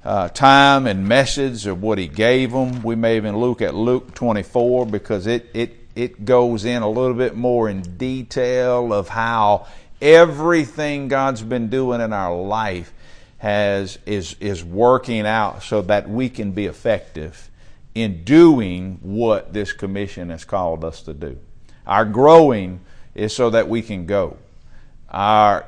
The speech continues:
giving is so that we can go. Our gathering is so that we can be equipped to go and do, uh, this work. And sometimes we, uh, we neglect that. That's what Keith is saying, that too many times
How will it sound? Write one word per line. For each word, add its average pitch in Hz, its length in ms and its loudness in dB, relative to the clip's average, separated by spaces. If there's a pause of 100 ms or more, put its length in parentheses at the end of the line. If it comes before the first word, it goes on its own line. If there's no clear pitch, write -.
(160)
giving 131 560 6
is 101 120 -6
so 117 240 0
that 110 220 2
we 113 160 -2
can 90 360 -10 (400)
go. 98 460 0 (560)
Our 113 840 2 (340)
gathering 131 1000 8 (240)
is 117 200 -6
so 123 240 4
that 123 220 6
we 127 180 0
can 113 200 -2
be 107 220 0
equipped - 640 0 (220)
to 104 80 -8
go 87 460 2 (360)
and 98 240 -6
do, 107 400 -2 (180)
uh, 95 340 -12
this 104 360 -8
work. 101 500 0
And 87 140 -10
sometimes 131 480 -4
we, 110 380 -4 (500)
uh, - 260 -16
we 120 260 -8
neglect 107 720 0
that. 82 280 -6
That's 98 260 -8
what 110 240 -6
Keith 104 240 -8
is 85 120 -12
saying, 95 540 0
that - 360 -4
too 131 140 -4
many 107 240 -4
times 110 840 -4